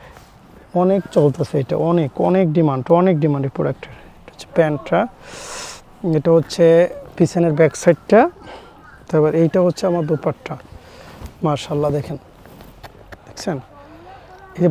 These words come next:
বোরিং করা আছে সাইডে, কিন্তু বোরিং করা। তো আলহামদুলিল্লাহ, প্রত্যেকটা প্রোডাক্ট মন ভরে যাবে। আমাদের এই পাশে গ্যালারিটা দেখেন, খুবসুরতের এই পুরো গ্যালারিটা, আহ,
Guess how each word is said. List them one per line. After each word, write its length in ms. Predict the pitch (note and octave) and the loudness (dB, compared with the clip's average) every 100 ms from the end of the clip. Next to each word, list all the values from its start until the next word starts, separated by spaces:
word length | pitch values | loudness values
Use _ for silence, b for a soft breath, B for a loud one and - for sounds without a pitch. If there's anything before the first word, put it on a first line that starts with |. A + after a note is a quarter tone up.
| D3+ | 6
বোরিং 220 | G#3 G#3 | 6 4
করা 220 | - F3 | 4 4
আছে 180 | D3+ - | 4 0
সাইডে, 300 | C3 D#3+ D#3+ | 0 2 4
কিন্তু 240 | F3 G3 F#3 | 2 0 0
বোরিং 300 | E3 F3+ E3 C#3+ | 2 2 2 -2
করা। 160 | C#3+ A#2 b b b b - | -8 -12 b b b b 0
তো 80 | E3 | 2
আলহামদুলিল্লাহ, 840 | D3 E3+ F3+ F#3 G#3 G3+ G#3 A3 A#3 | 6 4 4 6 8 8 8 8 6
প্রত্যেকটা 680 | - G#3+ - - A3 - | 4 0 2 4 4 4
প্রোডাক্ট 560 | G3+ G3+ G3 G#3 A#3 - - - - - | 0 4 6 8 6 0 -20 -18 -16 0
মন 140 | F3+ G3 | 2 4
ভরে 200 | E3 E3+ | 2 4
যাবে। 180 | D#3+ F#3+ | 6 6
আমাদের 320 | F3+ E3 F3+ | 6 4 0
এই 80 | G3 | 0
পাশে 240 | - G3+ A#3 | 0 2 4
গ্যালারিটা 320 | F3+ G3 G#3 G#3+ | 6 6 6 6
দেখেন, 280 | F3 - G3+ | 4 4 -4
খুবসুরতের 560 | - D3+ - F3 - | -4 -4 2 2 2
এই 60 | G#3 | 0
পুরো 240 | - G#3+ G#3 | 2 4 6
গ্যালারিটা, 440 | F3+ F3 E3+ F3+ | 6 6 4 2
আহ, 840 | G3+ - - - - - - F#3+ | 0 -6 -16 -20 -20 -20 -10 -4